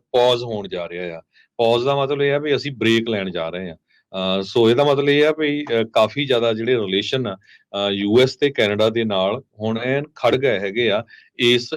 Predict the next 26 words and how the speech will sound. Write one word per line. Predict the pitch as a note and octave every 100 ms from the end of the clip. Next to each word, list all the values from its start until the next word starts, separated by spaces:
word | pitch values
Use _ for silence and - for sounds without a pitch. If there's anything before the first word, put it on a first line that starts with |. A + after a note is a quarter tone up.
| - A2+
ਇਸ਼ੂ | G#2 - A#2+
ਨੂੰ | G#2 G2 D3 F#3 -
ਲੈ | G#2+ G2+
ਕੇ। | F2+ F2 E2 _ _ _ _ F#2+
ਅ, | F#2 F#2 F#2
ਜਿਹੜੀ | F#2 G#2+
ਕੈਨੇਡੀਅਨ | A2+ G#2+ G#2 A2+ B2+
ਐਮਬੈਸੀ | B2 A#2 A2+ C3 A#2+
ਆ, | A#2
ਅ, | - _ _ - F#2+ F#2+ F#2+ G2
ਉੱਥੇ | - A2 - A#2 A2+ A2 -
ਉਹਨਾਂ | G#2+ A2
ਦੇ | G#2+
ਜਿਹੜੇ | G2 G2+
ਐਂਬੈਸਡਰ | G#2 F#2+ F#2 - G#2+
ਆ, | G2+ G2+ G2+ -
ਅ, | F#2 F#2+ F#2 F2+ -
ਕਲਾਰਕ, | G2+ G2+ G#2+ G#2 G2 G#2 - _ -
ਉਹਨਾਂ | B2 D#3 E3
ਨੇ | D3+
ਵੀ | C#3+ C3 - F#2+
ਜਿਹੜਾ, | G#2 A2+ G#2 G#2 A2+ _ _ G2
ਅ, | F#2 F#2 F#2 F2+ G1+ G1+ G#2+
ਇਨਵੈਸਟਰਸ | G#2 G#2 G2+ C3 B2
ਹੈਗੇ | A#2+ G2 A2
ਆ, | G#2+